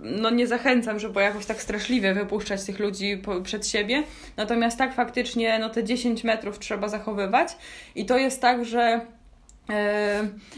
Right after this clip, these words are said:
masz też określony czas na wyprzedzenie kogoś. I to jest tak, że masz chyba trzydzieści sekund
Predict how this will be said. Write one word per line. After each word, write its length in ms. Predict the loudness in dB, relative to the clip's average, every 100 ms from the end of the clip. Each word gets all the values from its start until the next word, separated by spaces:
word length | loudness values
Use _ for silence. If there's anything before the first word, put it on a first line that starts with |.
| 4
masz 240 | 4 4
też 280 | 2 0 0
określony 520 | 0 0 0 2 2
czas 180 | 0 0
na 120 | 2
wyprzedzenie 640 | 0 -2 -2 2 0 0
kogoś. 480 | -4 -2 -2 -4 -8 -16 -20 -20 -20 -20 -20 _
I 160 | -6 0
to 120 | 4
jest 260 | 4 2 4
tak, 320 | 6 6 4
że 120 | 2
masz 240 | 2 2
chyba 560 | 0 2 4 6 4 -2 -18 -20 -20 -8
trzydzieści 600 | -4 2 2 2 0 0
sekund 680 | 0 0 0 0 -2 -6